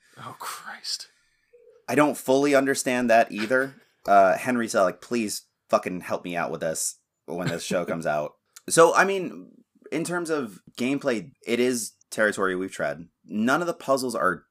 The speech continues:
Speaker 2: too terribly difficult, and most of them just kinda revolve around, okay, you have to get this thing, but you can't get caught getting this thing, so figure out how to get past this thing so you can get this thing.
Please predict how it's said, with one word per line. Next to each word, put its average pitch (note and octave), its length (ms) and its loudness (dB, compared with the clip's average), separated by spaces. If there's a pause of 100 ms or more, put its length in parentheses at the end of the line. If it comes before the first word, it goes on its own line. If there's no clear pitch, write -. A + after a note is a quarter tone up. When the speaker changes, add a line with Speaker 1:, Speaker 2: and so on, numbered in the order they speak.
Speaker 2:
too - 260 -8
terribly A2+ 420 -2
difficult, G#2 520 -6 (580)
and F#2+ 180 -4
most G2 280 0
of F#2+ 80 -2
them F#2 160 -4
just D#2+ 260 -6 (220)
kinda B2 260 0
revolve F#2+ 340 2
around, E2+ 440 -2 (360)
okay, F#2+ 420 -2 (920)
you G2 160 -8
have A2 200 4
to A#2+ 80 -6
get A#2 140 -2
this - 180 -2
thing, F2+ 420 0 (120)
but - 160 -14
you D#2+ 60 -14
can't - 300 -8
get G2 100 -12
caught B2+ 360 2
getting F#2 200 -2
this F2+ 160 -4
thing, E2+ 400 -2
so F2+ 160 -10
figure F#2+ 380 -2
out F#2+ 180 2
how G2+ 120 0
to F#2 80 -2
get F#2 180 -4
past F2+ 240 -2
this F2 140 -8
thing F2 200 -8
so E2 140 -10
you D#2+ 100 -10
can D#2 140 -12
get D2 180 -10
this D2 160 -8
thing. - 260 -10